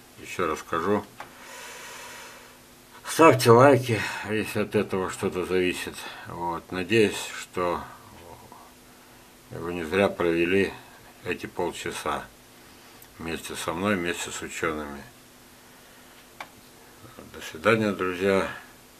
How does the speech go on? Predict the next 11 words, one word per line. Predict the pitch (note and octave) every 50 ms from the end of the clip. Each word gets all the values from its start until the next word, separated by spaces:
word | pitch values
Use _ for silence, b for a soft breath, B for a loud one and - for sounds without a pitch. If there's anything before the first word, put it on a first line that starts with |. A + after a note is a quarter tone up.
| - b b b b b b b b b b - -
До | D#2 D#2+ F2 E2+
новой | E2+ E2+ E2 D#2+
встречи. | D2 - - - F#2+ G#2 A2 G#2+ - - - F#2 E2 - - E2
Мы | F2 F2+ E2+
ещё | D#2 - - E2
увидимся | E2 F2 F#2+ G2 F#2 F2+ E2 - - - D2+ - -
сотни | F2+ F2 E2 - D#2+ D#2+
раз. | D#2+ D2+ D2 C#2 - - - - - - - - - b b b b b b b b b b b b b b - -
Вот. | - D#2+ D#2 D2+ D2 C#2+ - - - - - B B B - - - - -
Огромный | D#2+ D#2+ D2+ D#2+ E2+ F2+ E2+ D#2+ D#2+ D#2 D#2 D#2
архив. | D2+ C#2+ - - - A2 G#2